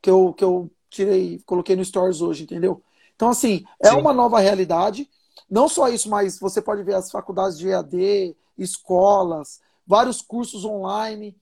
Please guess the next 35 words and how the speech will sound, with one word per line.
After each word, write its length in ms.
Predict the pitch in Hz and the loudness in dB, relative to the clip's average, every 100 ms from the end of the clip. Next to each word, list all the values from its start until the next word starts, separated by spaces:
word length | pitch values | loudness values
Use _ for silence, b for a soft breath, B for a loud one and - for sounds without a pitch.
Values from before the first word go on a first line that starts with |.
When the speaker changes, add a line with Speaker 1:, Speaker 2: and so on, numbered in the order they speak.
| _ _ _ _ | _ _ _ _
Speaker 1:
É 60 | - | -6
uma 140 | 240 | -2
realidade. 520 | 262 285 277 220 185 165 | 0 0 0 -2 -2 -4
Então, 220 | 220 214 | -6 -6
quem 280 | - 254 269 | -4 -4 -4
não 200 | 254 285 | -6 -4
se 120 | 277 | -2
adaptar 720 | 220 220 202 - 196 190 - b b | -2 -4 -6 -2 0 0 -4 b b
a 120 | - 185 | -2 0
essa 240 | 190 196 | 2 0
nova 280 | 185 190 190 | -2 -4 -2
realidade 540 | 180 170 165 - 180 | -2 -4 -2 -2 -2
pode 240 | - 185 - | -4 -6 -6
ficar 160 | 196 | -8
pra 120 | 196 | -6
trás. 420 | - 196 185 - _ _ _ _ _ _ _ _ | -4 -6 -8 -14 _ _ _ _ _ _ _ _
Pode 120 | - | -4
Speaker 2:
Sim, 120 | 143 147 | 0 0
Speaker 1:
ficar 120 | 180 | -2
pra 140 | 165 | -4
trás. 180 | 135 135 | -4 -6
Speaker 2:
sim. 60 | - _ _ 160 | -10 _ _ 2
É, 220 | 170 - - _ _ _ - | 4 2 -8 _ _ _ 2
é, 520 | 139 147 139 139 139 | 6 8 8 8 8
exatamente, 720 | 143 160 180 156 139 123 123 | 8 4 4 2 0 -2 -2
né? 280 | 127 127 123 | 0 0 0
E, 520 | 123 131 123 - 110 | 0 2 2 0 2
e, 60 | 131 | 2
assim, 320 | - 131 123 | 2 -2 2
depende 480 | 147 151 180 165 151 | 2 4 4 4 2
muito 340 | 175 220 185 | 4 4 2
mais 480 | 147 143 131 120 - | 4 6 4 0 -6
do 240 | - 170 | 2 6
aluno, 560 | 151 139 139 156 175 175 _ _ _ _ - | 6 4 2 0 -2 -6 _ _ _ _ -8
né? 340 | 120 123 143 | -2 0 -2